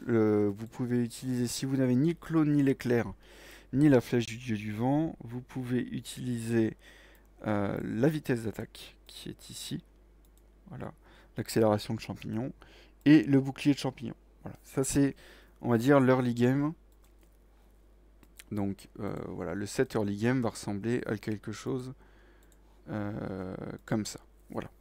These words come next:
Ça, c'est votre set mid game, pardon. Ça, c'est pas l'early game, c'est le mid game. Ok. Ensuite, euh, si vous avez juste l'éclair, vous pouvez, euh, remplacer,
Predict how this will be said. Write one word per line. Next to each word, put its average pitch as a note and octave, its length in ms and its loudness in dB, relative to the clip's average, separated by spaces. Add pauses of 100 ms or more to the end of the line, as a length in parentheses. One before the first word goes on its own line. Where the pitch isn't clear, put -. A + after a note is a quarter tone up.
(640)
Ça, - 260 6
c'est C3+ 160 0
votre A2+ 220 0
set A#2+ 400 -2
mid A#2+ 400 0
game, G#2 240 4
pardon. F#2+ 260 0
Ça, - 140 -6
c'est G2+ 140 -8
pas - 100 -2
l'early G2+ 240 -2
game, A2 180 -2
c'est - 160 -12
le G#2+ 60 -6
mid G2 120 -8
game. - 180 -12 (420)
Ok. A2+ 200 -8 (1000)
Ensuite, E3 720 -4 (420)
euh, A#2+ 300 4
si - 220 -6
vous D#3+ 240 0
avez C#3 240 4
juste D3+ 540 -8
l'éclair, B2 520 2 (1800)
vous B2+ 340 -8 (160)
pouvez, A#2+ 580 -2 (200)
euh, G#2+ 200 -2
remplacer, A#2 760 -4